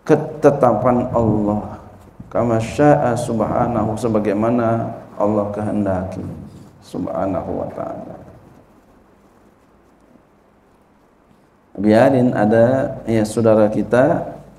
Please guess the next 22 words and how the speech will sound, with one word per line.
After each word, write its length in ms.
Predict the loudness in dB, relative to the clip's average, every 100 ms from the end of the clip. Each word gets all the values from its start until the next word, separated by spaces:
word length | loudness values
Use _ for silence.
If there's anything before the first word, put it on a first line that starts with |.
| _ _
mengatakan 920 | -4 -2 0 -2 0 2 2 0 -6 -12 -20 -20 _ _ _ _ 0
Allah 480 | 2 4 4 2 2
duduk 480 | 2 2 2 0
di 160 | 2 2
atas 640 | 2 4 2 2 -4 -10 -14 -18 -20 -20 -20 -8
arsy. 1400 | -2 0 2 0 -2 -8 -16 -18 -20 -20 -20 -20 -20 _ _ _ _ _ _
Orang 240 | -4 0 4
Wahabi, 640 | 4 4 0 0 0 0
ya, 80 | 2
biarin 400 | 4 4 4 2
mereka. 400 | 0 -2 -6 -10 -12 -18 -20 -20 _ _ _ _ -10
Ya, 160 | -6
kita 240 | -2 2 2
nggak 160 | 4
usah 180 | 4 4 4
celak 240 | 2 2
mereka, 400 | 2 0 0 0
biarin 400 | 2 4 6 4
aja 240 | 4 2
tuh 160 | 2 2
urusan 320 | 2 2 2
mereka. 400 | 2 0 -2 -8